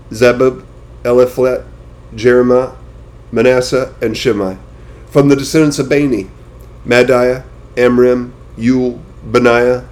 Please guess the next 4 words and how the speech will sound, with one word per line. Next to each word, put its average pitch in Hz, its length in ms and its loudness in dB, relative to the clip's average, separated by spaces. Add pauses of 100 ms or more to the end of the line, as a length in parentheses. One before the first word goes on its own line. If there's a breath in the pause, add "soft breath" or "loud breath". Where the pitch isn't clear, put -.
Bedadiah, 123 680 2 (260)
Kului, 131 500 0 (640 loud breath)
Benaiah, 120 720 2 (440)
Jeremoth, 117 720 0